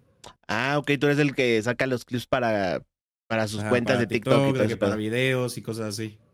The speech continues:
Speaker 1: ¿Y qué tal? O sea, a ver, porque,
Speaker 2: Ah, sí.
Speaker 1: a ver,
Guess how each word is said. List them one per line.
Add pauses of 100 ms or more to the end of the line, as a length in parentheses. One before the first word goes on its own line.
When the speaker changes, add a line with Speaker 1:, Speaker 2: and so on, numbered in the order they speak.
(120)
Speaker 1:
¿Y
qué
tal? (480)
O
sea,
a
ver, (400)
porque,
Speaker 2:
Ah,
sí.
Speaker 1:
a
ver,